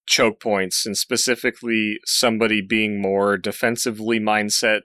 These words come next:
versus an offensive mindset. And one of the things that we realized as we talked about it was,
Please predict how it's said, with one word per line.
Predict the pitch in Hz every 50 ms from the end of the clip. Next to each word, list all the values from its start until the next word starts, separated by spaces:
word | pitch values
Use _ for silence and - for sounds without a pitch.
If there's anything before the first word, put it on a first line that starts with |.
| _
versus | - 104 107 101 101 - 107 101 92 95
an | 95 90 87 - _ _ _ _
offensive | 135 135 131 131 - 113 101 92 - 98 90
mindset. | 98 101 90 87 92 95 92 - - 98 82 82 - _ _ _ _ -
And | 113 117 113 113 110 107 110 - - _ _ _
one | - 113 110 127 139
of | 131
the | 123 113 104
things | 110 123 117 113 104
that | 120 117
we | 110 113 107
realized | 98 95 101 110 117 120 117 110 104 101 92 -
as | 104 95 92
we | 101 98 92
talked | - - 127 151 165 -
about | - 95 92 101 98 98
it | 98 82
was, | - 101 104 104 101 98 -